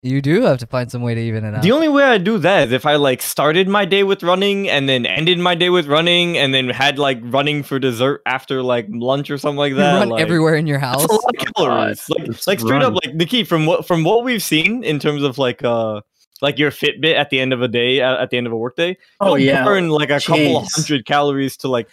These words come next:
Speaker 2: I think on some days you burn, like, two thousand or some shit. I don't
Speaker 1: Yeah,
Speaker 2: actually
Speaker 1: yeah, yeah.
Speaker 2: remember how much it
Speaker 1: I do,
Speaker 2: is,
Speaker 1: on my,
Speaker 2: right?
Speaker 1: like, on my days where I was working quite a bit, I would end up burning just over two K,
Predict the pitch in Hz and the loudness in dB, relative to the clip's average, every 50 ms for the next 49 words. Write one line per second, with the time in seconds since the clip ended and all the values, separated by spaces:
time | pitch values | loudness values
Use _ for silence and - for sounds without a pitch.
0 | _ - - 135 - 403 453 427 233 151 117 147 175 202 175 156 127 113 123 113 | _ -14 -12 -8 -6 -4 -2 -2 -2 -2 -2 -2 0 0 2 0 0 0 -2 -2
1 | 107 135 151 156 147 139 - - 147 131 131 127 139 131 123 117 113 104 - 110 | -2 -2 0 0 -2 -4 -4 -6 -6 -2 -2 0 0 -2 -2 -4 -6 -6 -6 -8
2 | 104 - - 107 104 127 135 139 - - 135 139 135 135 131 131 - - 117 107 | -8 -6 -6 -4 -2 -2 0 0 2 2 2 0 0 -2 -2 -4 -4 -4 -6 -6
3 | 107 110 110 107 110 107 - 110 139 147 - 165 175 170 - 175 185 190 214 220 | -6 -6 -6 -8 -8 -10 -8 -6 -4 -4 -2 -2 -2 -2 -2 -2 -2 -2 -2 -2
4 | 214 226 165 143 - - - - 139 147 156 170 170 160 135 147 147 151 147 147 | -2 -2 -4 -6 -8 -10 -12 -10 -8 -6 -4 -4 -6 -6 -6 -6 -6 -4 -4 -4
5 | 147 143 139 131 131 139 139 139 131 - 135 127 120 110 107 - 117 117 113 - | -4 -6 -6 -8 -10 -12 -14 -14 -14 -12 -12 -10 -12 -12 -10 -10 -10 -10 -10 -10
6 | - 117 113 113 113 110 107 107 _ - - 113 113 113 117 113 101 - 113 113 | -12 -12 -10 -10 -12 -14 -16 _ _ -20 -20 -18 -16 -14 -14 -14 -14 -14 -12 -12
7 | 110 110 110 110 110 110 104 _ _ - 151 135 - - 139 127 123 117 120 - | -12 -12 -14 -14 -14 -16 -18 _ _ -8 -8 -6 -6 -6 -6 -6 -6 -6 -8 -8
8 | - 127 123 - - - 113 113 117 127 143 170 | -8 -10 -12 -10 -10 -8 -6 -6 -4 -4 -6 -8